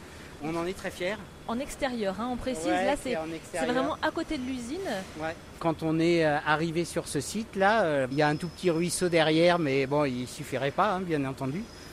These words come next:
Speaker 1: Donc on a développé un, un système, euh, euh, très innovant de récupération de toutes les eaux industrielles. Euh, on les récupère derrière, on concentre les boues qu'on envoie, euh, dans des filières de recyclage spécialisées.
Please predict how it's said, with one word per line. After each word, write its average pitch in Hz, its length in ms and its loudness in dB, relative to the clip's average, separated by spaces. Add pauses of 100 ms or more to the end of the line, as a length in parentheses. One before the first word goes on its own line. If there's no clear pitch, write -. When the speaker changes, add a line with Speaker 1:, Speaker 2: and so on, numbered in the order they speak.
(240)
Speaker 1:
Donc 151 220 2
on 165 100 4
a 151 80 6
développé 170 560 2
un, 165 340 2
un 151 100 2
système, 180 560 2
euh, 143 360 4 (440)
euh, 139 120 4
très 180 240 4
innovant 175 560 4
de 170 260 4
récupération 170 880 2
de 175 120 0
toutes - 280 -8
les 190 180 0
eaux 190 80 4
industrielles. 165 600 2 (840)
Euh, 156 260 2
on 160 80 2
les 160 160 8
récupère 170 500 2
derrière, 170 600 2
on 170 80 2
concentre 175 640 0
les 165 200 4
boues 185 280 0
qu'on 151 220 0
envoie, 151 340 4
euh, 156 320 6 (380)
dans 147 120 2
des 143 380 4
filières 165 400 4
de 160 100 2
recyclage 147 760 2
spécialisées. 135 600 -2